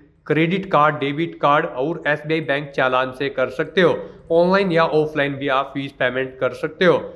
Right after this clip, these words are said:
सिलेक्शन क्राइटेरिया की अगर बात की जाए तो एमटीएस पोस्ट के लिए कंप्यूटर बेस्ड एग्जामिनेशन के आधार पर सिलेक्शन होगा। हवलदार पोस्ट के लिए कंप्यूटर बेस्ड एग्जामिनेशन के साथ में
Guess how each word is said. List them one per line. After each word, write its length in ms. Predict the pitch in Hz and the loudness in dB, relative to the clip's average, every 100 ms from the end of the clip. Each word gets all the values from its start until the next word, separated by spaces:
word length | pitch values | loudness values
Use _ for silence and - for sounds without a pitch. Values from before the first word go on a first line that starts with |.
| - _ | -20 _
सिलेक्शन 460 | - 175 185 202 190 | 2 2 2 -2 0
क्राइटेरिया 540 | 165 156 156 170 170 | 2 2 2 2 2
की 120 | 170 | 0
अगर 180 | 160 151 | -2 -4
बात 320 | 135 120 131 - | -2 0 0 -2
की 60 | |
जाए 140 | 143 147 | -4 -2
तो 220 | 156 156 | -4 -4
एमटीएस 420 | 143 156 151 185 180 - | -4 -4 -2 -2 -2 -2
पोस्ट 300 | 156 160 - | -2 0 0
के 80 | |
लिए 180 | 175 180 196 - - - | 2 2 0 -8 -20 -2
कंप्यूटर 480 | 160 170 - 208 214 | 0 0 -4 -2 0
बेस्ड 280 | 170 175 180 | 2 0 0
एग्जामिनेशन 640 | 156 139 147 156 156 156 160 | -2 0 -2 -2 -6 -6 -4
के 120 | 151 | -2
आधार 320 | 127 123 127 | 0 2 0
पर 160 | 131 139 | 0 -4
सिलेक्शन 400 | 135 127 - 160 | -4 -6 -4 -2
होगा। 300 | 160 160 113 - - - 131 | 0 2 0 -2 -16 -6 -2
हवलदार 400 | 151 151 151 156 | 0 2 2 2
पोस्ट 360 | - 151 156 | -2 -4 -4
के 80 | - | -2
लिए 140 | 165 175 | 0 0
कंप्यूटर 520 | 170 165 160 185 185 | 0 -2 -2 -2 -2
बेस्ड 300 | 156 165 160 | -2 -2 -2
एग्जामिनेशन 640 | 147 135 143 147 147 147 147 | -4 -2 -4 -4 -6 -6 -4
के 120 | 143 | -4
साथ 320 | - 135 143 | 0 0 2
में 260 | 156 165 180 | 0 -2 -4